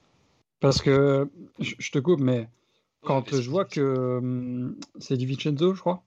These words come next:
Speaker 1: qui se blesse, je me dis, bah, f-, ça, ça fait chier pour lui, clairement, quand un joueur se blesse, ça fait toujours
Speaker 2: Ouais.
Speaker 1: chier. Mais je me dis, putain, ils perdent quand même un sacré bon shooter, qui en plus, euh, défend bien.
Speaker 2: Qui défend
Speaker 1: Je me
Speaker 2: un
Speaker 1: dis,
Speaker 2: peu,
Speaker 1: bah,
Speaker 2: ouais, aussi.
Speaker 1: euh, ça peut peut-être un peu nous aider.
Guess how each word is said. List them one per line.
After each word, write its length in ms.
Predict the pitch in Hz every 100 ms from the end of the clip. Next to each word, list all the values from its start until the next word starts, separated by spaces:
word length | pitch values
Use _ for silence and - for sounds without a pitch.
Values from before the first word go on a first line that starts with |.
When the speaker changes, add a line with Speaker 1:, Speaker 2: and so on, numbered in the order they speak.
| _
Speaker 1:
qui 100 | 139
se 60 | 127
blesse, 320 | 165 180 - _ _ _ _
je 140 | - 135
me 60 |
dis, 100 | 131
bah, 180 | 143 143
f-, 140 | 139 - 190
ça, 200 | 160 156
ça 160 | -
fait 100 | 139
chier 140 | 127 139
pour 160 | 123
lui, 160 | 127 156
clairement, 380 | 127 113 139 127
quand 180 | 120 120
un 60 |
joueur 160 | 113 123
se 100 | 135
blesse, 160 | 135
ça 100 | -
fait 80 | 117
toujours 160 | 110 120
Speaker 2:
Ouais. 60 |
Speaker 1:
chier. 180 | 131 180 - _ _ _ _ _
Mais 100 | 139
je 100 | 135 143
me 60 |
dis, 140 | 156 196
putain, 320 | - 185 180 _ _
ils 100 | - 127
perdent 160 | 190
quand 140 | - 190
même 160 | 202
un 60 | 147
sacré 260 | - 175 175
bon 120 | 170
shooter, 380 | - 151 180 190 - _ _ _ _
qui 120 | -
en 100 | 127
plus, 260 | 123 175 147
euh, 200 | 131 127
défend 260 | 123 123 139
bien. 320 | 156 180 185 _ - -
Speaker 2:
Qui 160 | -
défend 240 | - 107 117
Speaker 1:
Je 40 |
me 60 | 131
Speaker 2:
un 20 |
Speaker 1:
dis, 100 | 127
Speaker 2:
peu, 60 | 180
Speaker 1:
bah, 60 | 147
Speaker 2:
ouais, 160 | 139 135
aussi. 220 | - 131
Speaker 1:
euh, 160 | 131 127 135 - _ _ _ _
ça 220 | - 120
peut 360 | 117 175 196
peut-être 560 | 165 139 - 185 - -
un 80 | 135
peu 120 | 165
nous 200 | 160 147
aider. 240 | 147 135